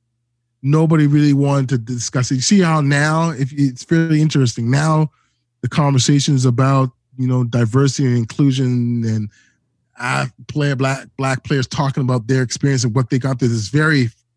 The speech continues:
free flowing. But five years, six years, further than that, oh man, you'd have to really, you'd have to get a guy who's really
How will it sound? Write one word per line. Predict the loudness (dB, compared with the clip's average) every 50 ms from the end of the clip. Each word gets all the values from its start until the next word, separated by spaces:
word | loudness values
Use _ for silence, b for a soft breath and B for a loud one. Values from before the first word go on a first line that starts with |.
| _ _ _ _ _ _ _ _ _ _ _ _
free | _ 2 2 2
flowing. | 2 0 -2 -2 -2 -6 -16 _ _ _ _ _ _ _ _ _ _ _ _
But | -2 0 0 -2 -6 _ _ _ _ _ _ _ _ _ _ _ _ _ _ _ _ _ _ _ _ _
five | -4 -2 0 2 2 2 2 4
years, | 4 4 4 2 0
six | -2 -2 -4 -4 -4 -2 0
years, | 0 2 4 4 2 2 2 0 -2 -4 _ _ -20 _ _
further | 0 2 2 4 2
than | 2 2 2 2
that, | 2 2 0 -2 -4 -6 -6
oh | -4 -2 0
man, | 0 2 2 2 0 0 0
you'd | 2 2 0 0 0
have | -4 -4 -4 -4 -4
to | -4 -4
really, | -2 0 0 2 2 2 2 0 -2 -4 _ _ _ _ _ _ _ _ _ _ _ _ _ _ _ _ _ _ _ _ _ _ _ _ _ _ _ _
you'd | -4 -2
have | -2 -2 -2
to | -4 -4
get | -4 -2 -2
a | -2 -4
guy | -6 -6 -4 -2 -2 -2 -2
who's | -2 -2 -2 -4 -2
really | 0 0 2 4 4 2 2